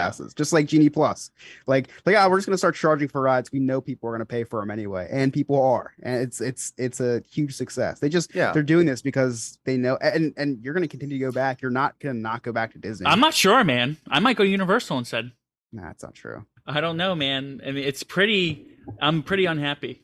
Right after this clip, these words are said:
Speaker 2: And, you know, you're, and you're
Speaker 3: And
Speaker 2: not entitled, Joe, because Disney, because Disney for the last thirty years, ha-, that has been their whole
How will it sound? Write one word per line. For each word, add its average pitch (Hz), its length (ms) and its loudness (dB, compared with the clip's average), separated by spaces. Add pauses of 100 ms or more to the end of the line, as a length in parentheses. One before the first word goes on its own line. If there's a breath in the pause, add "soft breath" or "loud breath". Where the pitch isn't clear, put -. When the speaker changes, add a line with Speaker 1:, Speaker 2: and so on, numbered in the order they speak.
(300)
Speaker 2:
And, 165 240 0
you 175 140 0
know, 196 120 6
you're, 175 200 0
and 127 280 2
you're - 100 4
Speaker 3:
And 202 40 2
Speaker 2:
not 220 180 4
entitled, 135 460 0
Joe, 101 220 -4
because 107 520 -6 (200)
Disney, 143 580 0 (340)
because 131 460 -2
Disney 131 380 -2
for 135 100 -8
the 120 80 -2
last 117 260 -4
thirty 110 220 -6
years, 107 340 -8
ha-, - 100 -20 (100)
that 113 240 -4
has 104 180 -6
been 104 280 -8
their 101 140 -12
whole 101 300 -8